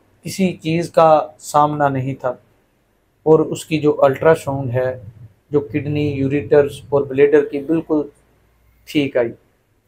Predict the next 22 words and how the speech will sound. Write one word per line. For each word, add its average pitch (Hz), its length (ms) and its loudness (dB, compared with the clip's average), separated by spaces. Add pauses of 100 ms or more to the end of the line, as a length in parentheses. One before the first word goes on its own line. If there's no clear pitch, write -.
(460)
दोस्तों, 175 420 4 (560)
इसलिए 185 340 2
जब 165 220 0
भी 180 100 -2
किडनी 156 340 -6
के 165 140 -2
मरीज़ 139 340 -2
आएँ, 139 160 -2
आपके 135 280 -4
पास 143 300 2
किडनी 147 220 -10
स्टोन 143 340 -2
के 143 100 -8
मरीज़ 127 320 -6
आएँ, 123 140 -8 (600)
तो 160 60 -8
उसकी 165 240 -6
modalities 143 840 2
को 143 200 6
ज़रूर 131 380 -2
check 156 200 0
कीजिए 147 440 -4